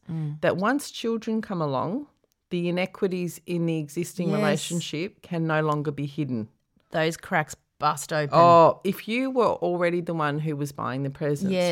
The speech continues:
Speaker 1: Yes.
Speaker 2: was cleaning the bathroom, who was managing the money, who was
Speaker 1: Yeah, but you
Speaker 2: whatever.
Speaker 1: probably didn't think about it so much.
Speaker 2: And you, but you had more capacity.
Speaker 1: But now this mental load is
Speaker 2: So you just sucked it up.
Speaker 1: Yes.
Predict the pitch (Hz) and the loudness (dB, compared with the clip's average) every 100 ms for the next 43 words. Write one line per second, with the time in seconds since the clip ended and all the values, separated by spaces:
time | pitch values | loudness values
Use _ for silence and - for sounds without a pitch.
0 | 160 147 147 139 143 - 143 147 143 143 | 0 0 0 -2 -6 -6 -2 -2 -2 2
1 | 143 147 - 143 110 135 156 143 139 143 | 2 2 -2 -6 -4 -4 -4 -4 -8 -6
2 | 147 143 143 156 156 156 147 143 123 147 | -4 -4 -4 -4 -2 0 0 0 -2 -4
3 | 110 120 175 135 - 160 180 202 175 135 | -6 -8 -6 -6 -8 -10 4 6 6 4
4 | - 247 233 269 254 208 156 - 160 139 | 0 -2 -2 -2 0 2 2 -2 -2 2
5 | 175 175 180 - 220 262 269 240 240 247 | 2 2 0 0 2 4 4 4 6 6
6 | - 254 262 - 170 175 180 196 180 196 | 2 -2 -2 0 0 2 2 2 2 0
7 | 196 214 220 220 208 196 202 160 165 190 | 2 4 4 4 4 6 6 6 4 4
8 | 190 180 196 - 208 - 165 139 - 160 | 4 2 -2 -4 -6 -2 0 0 0 -2
9 | 151 135 120 - - | 0 0 -4 -8 -10